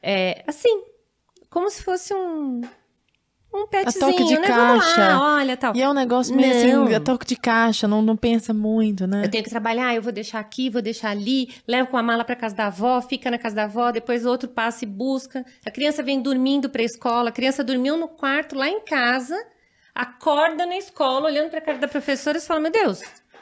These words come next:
Speaker 1: coitada dessa criança, né?" Não tem
Speaker 2: É como se a criança estivesse atrapalhando os pais o tempo inteiro, né?
Speaker 1: Ela, às, às vezes eu uso uma, uma metáfora, assim, então eu falo, "Olha, é como se tivesse, como se eu estivesse carregando uma malinha."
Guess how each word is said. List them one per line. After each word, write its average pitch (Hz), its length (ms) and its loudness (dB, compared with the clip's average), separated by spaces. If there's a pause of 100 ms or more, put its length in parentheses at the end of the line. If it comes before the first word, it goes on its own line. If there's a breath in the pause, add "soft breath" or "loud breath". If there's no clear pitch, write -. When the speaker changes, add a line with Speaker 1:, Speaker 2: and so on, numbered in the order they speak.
(140)
Speaker 1:
coitada 294 320 0
dessa 381 160 -4
criança, 339 500 2
né?" 190 320 -2 (580)
Não 220 180 -4
tem 330 440 -4 (280 loud breath)
Speaker 2:
É 202 100 2
como 247 220 2
se 240 80 0
a 233 60 4
criança 214 340 2
estivesse 202 400 0
atrapalhando 196 600 0
os 185 120 -2
pais 185 280 -2
o 180 60 -8
tempo 220 260 0
inteiro, 165 400 -4
né? 170 320 -8
Speaker 1:
Ela, 294 320 -2
às, 254 280 -2
às 240 120 -2
vezes 294 220 0
eu 311 100 0
uso 226 220 -2
uma, 165 580 -2 (480)
uma 156 600 -6 (200)
metáfora, 180 600 -4
assim, 208 200 -4
então 208 140 -4
eu 208 80 -4
falo, 196 140 -6
"Olha, 170 240 -2
é - 40 -8
como 294 200 -6
se 320 80 -10
tivesse, 302 380 -4
como 285 240 -4
se 311 100 -10
eu - 20 -6
estivesse 285 240 -6
carregando 262 340 -4
uma 269 120 0
malinha." 196 580 -2